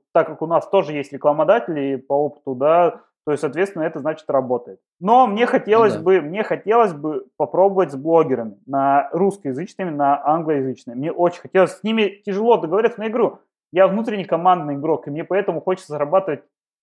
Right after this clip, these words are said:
Speaker 1: не на ком-то, а вместе. А, вот. Кстати, если опять же будет, эм, большая аудитория смотреть и так далее, это, как говорится, посыл. Э, я в данном этапе нахожусь на, в поисках, э, партнёра по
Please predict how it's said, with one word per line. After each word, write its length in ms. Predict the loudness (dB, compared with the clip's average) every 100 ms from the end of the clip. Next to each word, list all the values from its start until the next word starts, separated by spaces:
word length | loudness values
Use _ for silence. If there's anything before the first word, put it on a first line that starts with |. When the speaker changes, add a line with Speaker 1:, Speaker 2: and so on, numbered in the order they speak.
| -12
Speaker 1:
не 140 | -6
на 120 | -4 -2
ком-то, 480 | -2 -2 0 0 2
а 500 | 2 4 2 -2 _ -18
вместе. 600 | -12 -8 -8 -8 _ -20 -4
А, 160 | 2 4
вот. 320 | 2 0 -16 _ _ _ _
Кстати, 400 | 2 2 2 -4
если 460 | -6 -4 -4 -2
опять 320 | 0 0 0
же 80 | -2
будет, 340 | -4 -2 -2 -4
эм, 800 | -6 -2 0 0 -2 -8 -10 -12 _ _ _ _
большая 480 | 0 2 2 4 4
аудитория 480 | 2 0 2 4 2
смотреть 480 | 0 -4 0 -2 -2
и 60 |
так 180 | -6 0
далее, 320 | 2 4 2
это, 160 | -2 -4
как 220 | -6 -6
говорится, 300 | -10 -14 -12
посыл. 580 | -2 -2 0 -2 -2 -4 _ _ _ -6
Э, 380 | -2 0 2 2
я 160 | 2 2
в 80 |
данном 800 | 2 2 0 -6 -6 -10 -10 -8
этапе 320 | 0 2 2 -2
нахожусь 540 | -4 -4 -2 -6 -8
на, 680 | -6 -2 0 2 2 2 -2
в 100 | 0
поисках, 560 | 0 0 -2 -8 -8 -2
э, 380 | 2 4 4 2 0
партнёра 440 | -2 0 0 0
по 120 | 0